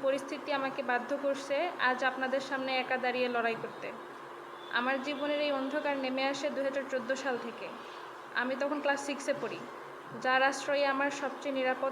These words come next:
থাকার কথা ছিল, আমার সেই জন্মদাতা পিতা মোহাম্মদ উজ্জ্বল হোসেন আমার উপরে দিনের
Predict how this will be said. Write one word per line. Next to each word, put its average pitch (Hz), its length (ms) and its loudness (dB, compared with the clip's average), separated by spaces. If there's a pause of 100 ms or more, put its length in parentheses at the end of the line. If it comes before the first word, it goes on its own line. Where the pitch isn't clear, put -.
(120)
থাকার 262 280 0
কথা 269 240 0
ছিল, 269 360 -2 (480)
আমার 262 180 4
সেই 269 220 0
জন্মদাতা 262 640 2
পিতা 262 240 -2
মোহাম্মদ 262 580 -2
উজ্জ্বল 262 260 0
হোসেন 262 340 -4 (680)
আমার 269 280 4
উপরে 277 280 2
দিনের 269 280 2